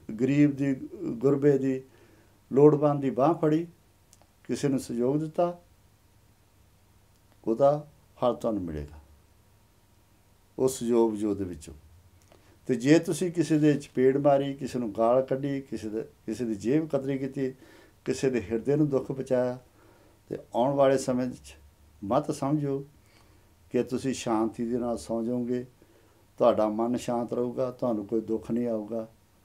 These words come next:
ਤੁਸੀਂ ਭਟਕਦੇ ਰਹੋਗੇ। ਤੁਸੀਂ ਆਮ ਤੌਰ 'ਤੇ ਨੋਟ ਕੀਤਾ ਹੋਊਗਾ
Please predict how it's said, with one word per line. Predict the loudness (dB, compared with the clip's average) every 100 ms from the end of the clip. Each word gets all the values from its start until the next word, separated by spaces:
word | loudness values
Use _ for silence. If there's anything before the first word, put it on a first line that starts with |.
| _ _ _ _
ਤੁਸੀਂ | -12 -6 -2 0
ਭਟਕਦੇ | -2 -4 -6
ਰਹੋਗੇ। | -6 -8 -14 -18 -20 _ _ _ _ _ _ _ _ _ _ _ _
ਤੁਸੀਂ | -14 -4 -2
ਆਮ | 0 -2
ਤੌਰ | 0 0
'ਤੇ | -2
ਨੋਟ | -4 -4 -6
ਕੀਤਾ | -10 -6 -6
ਹੋਊਗਾ | -4 -6 -6